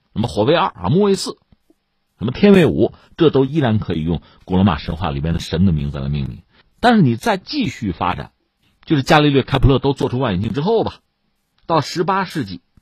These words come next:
人们发现的这个小行星数量是越来越多，这个时候那个神的名字就不够用了。所以这个命名的范围从这个神话一类的传统吧，那，那个取材范围就是神的名字嘛，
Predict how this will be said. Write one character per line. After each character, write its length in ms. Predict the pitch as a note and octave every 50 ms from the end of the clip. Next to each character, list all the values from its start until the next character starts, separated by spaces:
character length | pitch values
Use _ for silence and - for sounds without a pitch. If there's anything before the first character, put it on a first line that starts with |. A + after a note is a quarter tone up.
| _ _ _ _ _ _ _
人 180 | - A#2+ B2+ C#3
们 120 | D3 C3+
发 200 | A#2+ - C#3+ C3+
现 240 | C3 - C3 A2+ G2
的 80 | F#2+ F2+
这 80 | F2+
个 60 | E2+ F2
小 140 | - C#2+
行 160 | - - G2+ G2
星 100 | A2+ A#2
数 200 | - - C#3 A#2
量 140 | G#2 F2+
是 100 | F2 G2
越 260 | G#2 D3+ A#3 D4+ C4 -
来 160 | D#2 C2 B1+
越 140 | C2 C2 A#1
多， 160 | - C#2 - -
这 100 | B3+ -
个 80 | -
时 120 | - - C2
候 200 | B1 C2+ - - - - - - - - _ _ _
那 140 | - - G#2+
个 80 | F#2+ F#2+
神 260 | - - - F#2+ G#2
的 80 | G#2+
名 200 | F#2+ F2 D#2+ F2 F#2+
字 80 | G2
就 100 | D#2+ D#2+
不 140 | C#2+ - F#2
够 160 | E2 F#2 G2
用 140 | G#2 F#2+ E2+
了。 200 | D2 - - - _ _ _ _ _ _ _ _ _
所 200 | _ - C3+ D3
以 80 | C#3+ A2+
这 40 | G2+
个 100 | A2+ A#2+
命 180 | C#3+ D3+ A#2+
名 100 | G#2 A#2
的 80 | C3 C3+
范 300 | A#2+ - - C#3 G#2+ F2
围 100 | F2 F#2+
从 220 | - - E2+ F2+
这 40 | F2+
个 60 | E2+
神 300 | E2+ - - F2 G#2+ B2+
话 160 | C3+ B2 G2 F2+
一 80 | F#2
类 160 | F#2+ G2+ G2
的 80 | D#2+ D#2
传 320 | - - - E2 A#2 F3
统 180 | F3 A#2 E2+ B1
吧， 220 | - C2 D#2 D2+ D2
那， 60 | F#2 - -
那 80 | - C3+
个 60 | C3
取 240 | - - - G2+ F2
材 100 | G#2 A#2+
范 200 | B2+ - B2 G#2
围 100 | G2 A#2
就 80 | A2+ B2+
是 80 | -
神 160 | - G2+ F#2+
的 80 | B2 B2+
名 220 | G2 F2 F2+ C#3
字 80 | D#3+ -
嘛， 120 | G#2+ -